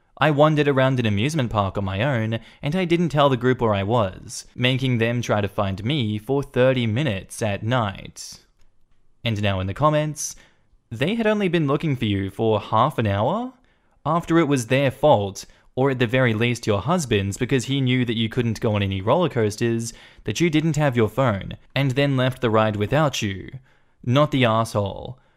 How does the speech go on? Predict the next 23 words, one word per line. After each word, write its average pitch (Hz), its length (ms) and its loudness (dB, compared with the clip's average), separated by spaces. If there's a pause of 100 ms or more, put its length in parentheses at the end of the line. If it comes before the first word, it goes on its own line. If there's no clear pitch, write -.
(120)
I'm 160 140 2
glad 156 240 2
you 170 80 2
found 147 240 2
a 131 60 2
way 127 120 4
to 120 80 2
have 110 220 0
fun." 113 560 -2 (540)
Whoa, 208 280 6
whoa, 139 220 6
whoa, 139 400 4
Miss 104 300 -2
Lippy. 160 500 -2 (240)
The - 80 -4
part 156 260 2
of 139 60 0
the 131 80 4
story 131 320 0
that 104 140 -2
I 135 120 2
don't 123 220 2
like 98 380 -4